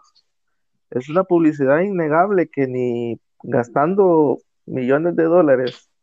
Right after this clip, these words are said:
al año en publicidad lo vas a lograr como, con, con un influyente como él.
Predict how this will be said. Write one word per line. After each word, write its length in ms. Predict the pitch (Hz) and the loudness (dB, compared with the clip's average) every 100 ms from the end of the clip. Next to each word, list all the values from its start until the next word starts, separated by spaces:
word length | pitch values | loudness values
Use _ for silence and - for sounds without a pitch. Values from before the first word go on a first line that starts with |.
| _ _ _ - | _ _ _ -12
al 200 | 113 127 | -6 -2
año 200 | 151 170 | -2 -2
en 60 | |
publicidad 460 | 170 135 127 - 151 | -4 -6 -4 -2 0
lo 120 | 165 | 0
vas 120 | 143 | -2
a 40 | 143 | 0
lograr 320 | 135 131 165 | -2 -2 -4
como, 280 | - 135 147 | -6 -10 -10
con, 200 | - - - _ _ _ _ _ _ _ _ _ | -10 -12 -14 _ _ _ _ _ _ _ _ _
con 160 | - 127 | -4 -2
un 100 | 147 | -2
influyente 500 | 156 139 123 151 156 | -2 0 0 0 -2
como 240 | 131 113 123 | -2 -2 0
él. 240 | 220 | -2